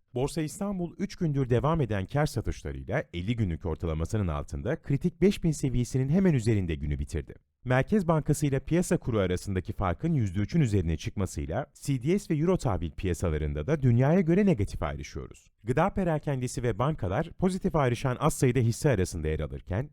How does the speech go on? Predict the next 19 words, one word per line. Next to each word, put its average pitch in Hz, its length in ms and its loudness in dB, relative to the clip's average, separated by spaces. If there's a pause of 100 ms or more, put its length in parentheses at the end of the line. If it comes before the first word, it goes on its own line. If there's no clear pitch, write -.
beyaz 104 240 4
eşya, 92 480 -4
enerji 131 360 0
ve 165 80 2
telekomsa 143 760 0
en 196 120 4
çok 196 240 0
değer 120 200 2
kaybeden 107 420 4
hisseler. - 580 -2 (220)
Dünya 170 340 0
borsalarına 85 520 -2
paralel 90 460 -4
Borsa 98 280 -2
İstanbul'da 160 500 -2
yatay 147 400 2
bir 82 100 0
açılış - 360 -4
bekliyoruz. - 540 -12